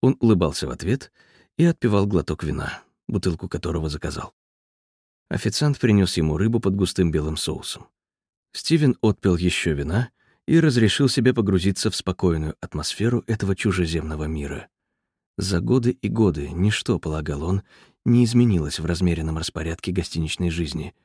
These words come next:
в чистом воздухе, в сытных блюдах, готовившихся по рецептам восемнадцатого столетия, в воображаемых, возможно, свойствах целительных вод и в ограниченном существовании, которое вели благодаря своим предположительным достоинствам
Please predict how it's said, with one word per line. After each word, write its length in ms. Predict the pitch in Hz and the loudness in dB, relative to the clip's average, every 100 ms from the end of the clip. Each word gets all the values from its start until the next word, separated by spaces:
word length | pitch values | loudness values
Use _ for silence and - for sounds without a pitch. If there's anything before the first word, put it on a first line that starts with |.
| _ _ _ | _ _ _
в 80 | - | -10
чистом 360 | - 98 - 71 | -4 -2 -4 -2
воздухе, 560 | 82 90 98 - 76 - _ _ _ _ - | -2 0 -2 -4 -10 -12 _ _ _ _ -6
в 60 | |
сытных 340 | - 127 85 76 | -2 2 0 0
блюдах, 460 | 82 87 80 - - | -2 0 0 -4 -6
готовившихся 720 | - 87 80 80 - 85 80 | -2 0 -2 -2 -6 -6 -4
по 100 | 90 | -2
рецептам 440 | 85 - 85 85 | -2 -2 -4 -4
восемнадцатого 600 | 82 - 87 78 - 78 | -2 -2 -2 -2 -6 -8
столетия, 600 | - 80 80 - - 90 _ _ _ _ _ | -6 -6 -6 -6 -8 -10 _ _ _ _ _
в 200 | - 92 | -2 2
воображаемых, 720 | 110 127 113 117 156 127 82 | 2 4 2 2 2 2 2
возможно, 440 | 80 87 87 80 78 | -2 0 0 0 -4
свойствах 520 | - 87 82 - 76 | 0 0 0 -4 -8
целительных 540 | - 78 78 76 71 - | -6 -4 -4 -6 -8 -6
вод 280 | 92 120 _ _ _ _ _ | -6 -6 _ _ _ _ _
и 140 | 151 165 | 2 4
в 100 | 147 | 4
ограниченном 680 | 123 113 117 123 131 113 | 4 4 4 2 2 2
существовании, 880 | - 120 117 - 104 107 78 - 80 _ _ _ | 0 -4 -4 -2 0 0 -2 -8 -12 _ _ _
которое 400 | 87 82 78 73 | -2 0 2 2
вели 240 | 73 80 | 2 0
благодаря 440 | 85 87 85 78 78 | 2 2 2 -2 -4
своим 280 | - 80 80 | -4 -2 -2
предположительным 800 | - - 82 80 73 76 73 | -4 -2 -2 -2 -6 -6 -6
достоинствам 720 | 69 73 92 104 113 120 120 | -6 -6 0 0 0 0 0